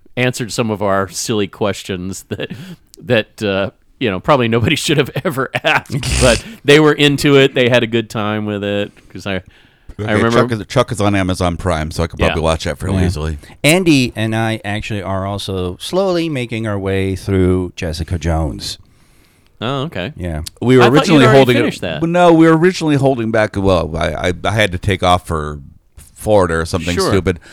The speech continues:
Speaker 2: But now we watch a couple episodes, like, "Oh, this is good," but, you know, now we should watch this instead.
Speaker 3: Yeah.
Speaker 2: Um,
Speaker 3: It, Mandalorian, right? Mandalorian's
Speaker 2: Right.
Speaker 3: out. Oh, okay.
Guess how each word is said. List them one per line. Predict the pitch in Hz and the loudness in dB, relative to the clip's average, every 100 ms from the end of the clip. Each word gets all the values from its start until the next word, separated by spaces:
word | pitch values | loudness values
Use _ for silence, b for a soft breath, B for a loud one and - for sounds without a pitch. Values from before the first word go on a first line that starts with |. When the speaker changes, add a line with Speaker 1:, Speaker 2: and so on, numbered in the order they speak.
| B B B - | B B B 2
Speaker 2:
But | 107 95 85 85 - | 4 4 -2 -10 -4
now | 101 104 113 131 | 0 2 6 6
we | 131 123 | 6 4
watch | 104 110 - | 4 2 2
a | - | -2
couple | 113 98 | -2 2
episodes, | 104 104 98 92 95 85 | 0 0 0 2 2 0
like, | 90 - | -6 -4
"Oh, | 180 185 | -4 -4
this | 190 | -6
is | 170 | -6
good," | 120 120 143 _ | -2 -2 -2 _
but, | 117 - _ | -8 -8 _
you | - | -12
know, | 107 113 | -10 -10
now | 107 98 101 | -8 -8 -8
we | |
should | - 90 | -10 -10
watch | 90 90 - | -10 -10 -10
this | 95 - | -12 -12
instead. | 82 - 82 80 b | -10 -4 -4 -4 b
Speaker 3:
Yeah. | 113 104 92 - | 2 2 0 0
Speaker 2:
Um, | 87 95 92 | 6 6 6
Speaker 3:
It, | 87 135 | 2 0
Mandalorian, | 156 165 139 185 185 110 98 | 2 4 6 6 6 4 2
right? | 123 151 | 2 2
Mandalorian's | 135 147 151 | 2 4 6
Speaker 2:
Right. | - 101 95 | 6 6 4
Speaker 3:
out. | 175 | 2
Oh, | 82 107 98 | 4 6 6
okay. | 104 - 98 | 4 0 -8